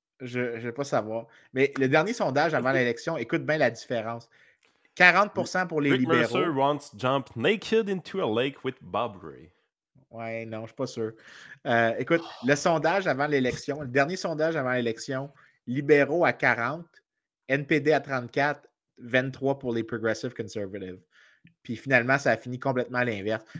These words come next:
Speaker 1: Fait que des surprises, ça arrive, là, puis c'est quand même un gros flip qu'il y a, euh, dans les trucs. Fait que je dirais pas impossible, là.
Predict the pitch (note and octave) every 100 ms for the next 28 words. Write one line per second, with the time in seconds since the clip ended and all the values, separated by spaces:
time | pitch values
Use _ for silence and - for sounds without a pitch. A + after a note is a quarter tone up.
0 | - C#3 C#3 D3 D#3 D3+ D#3 G3+ - D3
1 | B2 A2+ D#3+ C#4 B3 B3 - - C#3 E3+
2 | D#3 B2+ B2+ C3+ C3 B2+ C3+ C#3+ _ -
3 | A#2 A#2+ G#2+ F#2+ G#2+ _ _ _ _ _
4 | _ A#2+ A2+ A2 G#2+ - E3+ - A#2 -
5 | A2+ F#2+ D#2+ - _ _ _ _ _ _
6 | _ C3 A#2 - D3 C3+ C3+ F#3+ G3+ -
7 | C#3+ C#3+ C3+ A#2+ A2 D#2+ E2 B2+